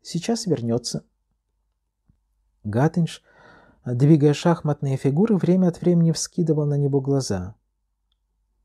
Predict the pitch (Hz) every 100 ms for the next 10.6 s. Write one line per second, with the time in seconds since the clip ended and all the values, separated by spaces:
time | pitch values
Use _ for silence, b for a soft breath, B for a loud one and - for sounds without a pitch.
0 | _ - 285 226 170 165 151 180 208 294
1 | 277 139 113 _ _ _ _ _ _ _
2 | _ _ _ _ _ _ - 170 160 123
3 | 90 - _ _ _ _ _ _ 190 190
4 | 220 226 208 202 202 190 - - 190 233
5 | 226 - 139 131 - 117 - _ _ _
6 | _ _ _ _ - 202 214 277 - 233
7 | 226 202 196 190 180 175 175 160 151 151
8 | 147 202 175 156 160 156 - - - 143
9 | 151 196 - 147 156 143 139 135 139 135
10 | - 135 - 107 - 107